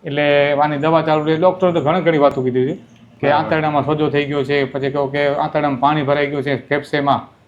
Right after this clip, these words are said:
Speaker 1: ઘણા ડૉક્ટરોએ
Speaker 2: કેટલો
Speaker 1: ઘણા
Speaker 2: ખર્ચો કરી નાખ્યો છે
Speaker 1: સાહેબ,
Speaker 2: આશરે?
Speaker 1: ત્રણ થી ચાર લાખનો ખર્ચો થઈ ગયો છે.
Speaker 2: ઓહો,
Speaker 1: આઠ
Speaker 2: બરાબર.
Speaker 1: મહિનાની અંદરમાં.
Speaker 2: આઠ મહિનામાં એમ ને?
Speaker 1: હા.
Speaker 2: એટલે શારીરિક ને માનસિક ને આર્થિક બધી
Speaker 1: બ-,
Speaker 2: રીતે
Speaker 1: બધી
Speaker 2: મુશ્કેલી.
Speaker 1: રીતે સાહેબ. માનસિક પણ માણસને કેવું થઈ જાય કે હવે આખો દિવસ વોમિટ કરવા, ને ખાવાનું ખા-, જાય પેટમાં.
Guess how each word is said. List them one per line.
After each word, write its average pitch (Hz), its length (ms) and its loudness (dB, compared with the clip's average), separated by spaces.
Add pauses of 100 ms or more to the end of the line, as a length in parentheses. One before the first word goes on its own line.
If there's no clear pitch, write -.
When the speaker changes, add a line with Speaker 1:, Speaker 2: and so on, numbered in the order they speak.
(240)
Speaker 1:
ઘણા 190 240 2
ડૉક્ટરોએ 170 380 0
Speaker 2:
કેટલો 190 160 2
Speaker 1:
ઘણા 151 80 4
Speaker 2:
ખર્ચો 143 300 0
કરી 120 180 2
નાખ્યો 113 320 -4
છે - 40 -10
Speaker 1:
સાહેબ, 113 140 -2
Speaker 2:
આશરે? 147 160 -2
Speaker 1:
ત્રણ 160 180 -2
થી 147 120 -2
ચાર 151 200 0
લાખનો 147 260 -4
ખર્ચો 131 260 -6
થઈ 127 140 -2
ગયો 117 140 -6
છે. 151 40 2
Speaker 2:
ઓહો, 101 460 0 (200)
Speaker 1:
આઠ 143 120 2
Speaker 2:
બરાબર. 110 120 -2
Speaker 1:
મહિનાની 127 240 -2
અંદરમાં. 113 380 -4
Speaker 2:
આઠ 123 160 -2
મહિનામાં 104 320 -8
એમ 135 80 -6
ને? 127 80 -6
Speaker 1:
હા. 113 60 -6
Speaker 2:
એટલે 110 920 -10 (120)
શારીરિક 139 400 -2
ને 135 140 -4
માનસિક 131 420 -2
ને 131 80 0
આર્થિક 131 280 0
બધી 139 140 2
Speaker 1:
બ-, - 40 2
Speaker 2:
રીતે 131 160 -2
Speaker 1:
બધી 196 80 4
Speaker 2:
મુશ્કેલી. 185 260 2
Speaker 1:
રીતે 151 160 -2
સાહેબ. 120 200 -2 (100)
માનસિક 165 480 -2
પણ 170 100 0
માણસને 165 460 0
કેવું 180 220 -2
થઈ 170 140 0
જાય 170 140 0
કે 160 60 0
હવે 151 140 2
આખો 156 300 0
દિવસ 170 220 -2
વોમિટ 170 280 0
કરવા, 156 320 0 (160)
ને 147 160 -2
ખાવાનું 147 480 0
ખા-, 127 220 -2
જાય 120 180 0
પેટમાં. 110 400 -8